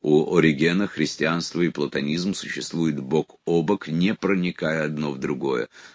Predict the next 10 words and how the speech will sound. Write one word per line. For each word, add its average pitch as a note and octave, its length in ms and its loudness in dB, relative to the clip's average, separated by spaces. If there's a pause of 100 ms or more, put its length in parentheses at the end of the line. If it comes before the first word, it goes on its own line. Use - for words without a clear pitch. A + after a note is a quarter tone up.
Напротив, C3 560 4
оригинальная F2 600 4
мысль D#2+ 340 0
святого D2+ 460 0
Августина C2+ 600 -2
в D2 40 0
области B1+ 420 -4
чистой B1+ 360 -8
философии C#2 760 -4 (340)
стимулируется A2 1040 4